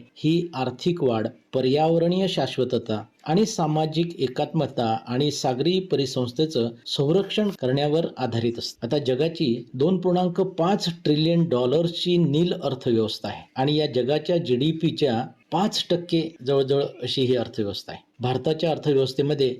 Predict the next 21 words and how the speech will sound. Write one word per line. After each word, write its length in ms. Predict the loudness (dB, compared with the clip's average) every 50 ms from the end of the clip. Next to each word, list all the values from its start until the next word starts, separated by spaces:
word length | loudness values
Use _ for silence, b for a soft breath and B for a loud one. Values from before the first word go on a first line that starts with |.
| -2
नील 320 | 2 4 4 4 4 4 2
अर्थव्यवस्थेचा 920 | 2 0 -2 -2 0 0 2 4 4 2 2 0 0 -2 -2 0 2 2
हिस्सा 440 | 2 4 2 2 0 -2 -2 -2 -2 -6 -10 -12 -4
सुमारे 260 | -2 0 2 2 0
चार 240 | 0 2 0 0 0
टक्के 300 | 0 -4 -6 -4 -4 -4
आहे. 160 | -4 -6 -10 _ _ -6 0
यात 360 | 0 2 2 2 0 -4 -10 -8 -8 -4 -2
जहाज 280 | -2 0 0 0 0 0
उद्योग 400 | 0 0 2 2 0 0 0 -4 -10 _ -4
आणि 180 | -2 -2 0
मासेमारी 600 | 0 0 -2 -2 0 2 2 2 2 2 2 2
व्यवसायाचा 560 | 2 2 2 0 -2 -4 -4 -4 -4 -4 -6 -6 -6 -12 _ -4
मोठा 320 | 0 0 0 2 2 0 -2
वाटा 240 | -2 -2 -6 -10
आहे. 200 | -14 -18 -18 _ _ _ -4
आपण 320 | -4 -2 0 0 0 2 0
सागरी 480 | 0 0 -2 -2 0 0 2 2 4
वाहतुकीवर 680 | 4 4 4 2 2 0 -2 0 2 2 4 4 2 0 -2 -4
निर्भर 400 | -2 0 0 0 0 0 0 0
आहोत 300 | 0 -2 0 2 2 0